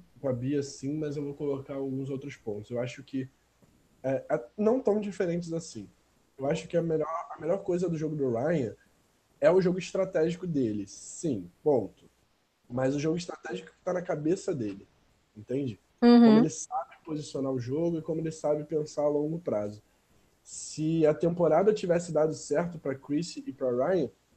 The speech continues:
Speaker 1: eles estariam sendo puta jogadores agora. Se não tivesse uma Lauren e um Devon e um Ben e uma Ashley também pra pensar um passo à frente deles.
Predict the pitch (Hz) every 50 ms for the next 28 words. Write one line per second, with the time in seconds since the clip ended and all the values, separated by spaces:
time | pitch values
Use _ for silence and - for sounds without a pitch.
0 | _ _ _ 135 131 - 156 151 160 170 170 - - 175 165 165 - _ 170 180
1 | 185 185 185 175 170 165 160 165 156 160 170 165 180 170 131 104 98 92 _ _
2 | _ _ _ _ _ _ _ _ - - 131 131 - 139 127 127 131 135 131 -
3 | - 139 135 131 131 _ _ _ _ _ _ _ 131 135 135 127 127 131 151 170
4 | 175 180 180 185 180 _ _ 147 151 143 135 131 123 127 135 147 143 143 156 151
5 | 151 - _ _ _ _ _ _ _ _ _ _ _ _ 135 147 147 143 123 123
6 | 127 127 135 139 147 160 - _ _ 147 185 208 190 165 151 165 - - 151 139
7 | 139 - 131 123 120 123 131 135 - _ _ _ _ _ _ _ _ 135 135 135
8 | 156 143 143 139 139 - - 139 127 135 135 139 143 139 - _ _ 139 139 135
9 | - 131 131 - 147 135 - 131 131 131 131 143 127 107 95 90 95 - - -